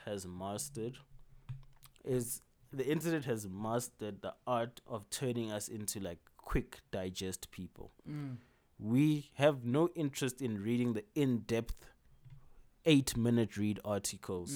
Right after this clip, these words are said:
Speaker 2: Mm.
Speaker 1: that really explain things deeply.
Speaker 2: Deeply.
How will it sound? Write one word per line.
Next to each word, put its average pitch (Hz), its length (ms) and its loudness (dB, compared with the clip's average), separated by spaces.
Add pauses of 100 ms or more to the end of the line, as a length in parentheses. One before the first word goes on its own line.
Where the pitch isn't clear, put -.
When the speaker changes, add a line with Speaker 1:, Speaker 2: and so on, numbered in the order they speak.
Speaker 2:
Mm. 135 240 -6 (680)
Speaker 1:
that 107 460 -2
really 113 380 2
explain 117 500 0
things 101 260 -2
deeply. 113 560 0
Speaker 2:
Deeply. 120 300 -4